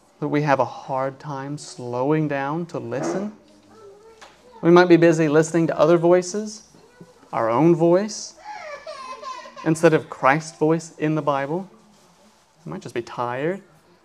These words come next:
and weary. We'd rather turn on Netflix and binge. Kids are asleep, now I have free time.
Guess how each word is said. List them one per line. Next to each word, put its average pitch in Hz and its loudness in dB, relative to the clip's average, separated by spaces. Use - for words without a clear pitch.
and 127 -8
weary. 160 0
We'd 156 -2
rather 139 2
turn 160 -2
on 151 -2
Netflix 160 -6
and 127 -10
binge. 180 -6
Kids 175 8
are 170 8
asleep, 160 4
now 151 2
I 139 2
have 127 -2
free 160 2
time. 147 -2